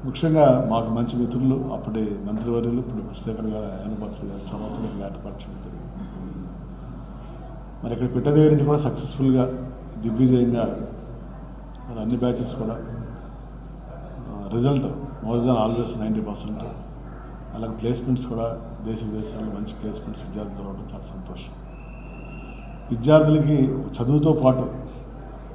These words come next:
వాళ్ళల్లో ఒక క్రియేటివిటీ, మంచి ఒక సృజనాత్మకత ఉండాలి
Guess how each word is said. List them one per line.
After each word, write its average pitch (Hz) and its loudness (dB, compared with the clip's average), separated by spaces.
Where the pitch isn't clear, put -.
వాళ్ళల్లో 147 8
ఒక 127 8
క్రియేటివిటీ, 143 8
మంచి 127 2
ఒక 107 0
సృజనాత్మకత 131 2
ఉండాలి 117 2